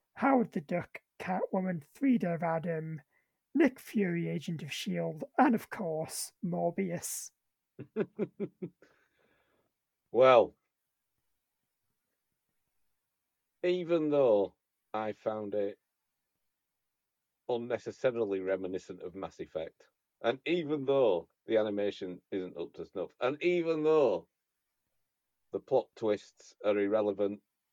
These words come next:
Speaker 2: unnecessary, and it's unclear really whether anybody gains anything during the entire seventy-five minute runtime.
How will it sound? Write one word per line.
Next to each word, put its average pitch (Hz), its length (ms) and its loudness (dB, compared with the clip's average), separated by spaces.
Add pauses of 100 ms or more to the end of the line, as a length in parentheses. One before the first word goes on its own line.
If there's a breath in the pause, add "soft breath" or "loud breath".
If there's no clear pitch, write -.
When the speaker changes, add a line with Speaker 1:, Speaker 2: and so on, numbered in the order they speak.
Speaker 2:
unnecessary, 101 880 -2 (580)
and 92 380 -6 (540)
it's 101 220 -4
unclear 98 480 -4
really 90 560 -2 (300)
whether 95 380 0
anybody 92 360 -4
gains 92 320 -2
anything 87 480 -6 (380)
during 90 220 -4
the 87 140 -6
entire 87 460 -2
seventy-five 87 560 -4
minute 82 220 -8
runtime. 87 400 -8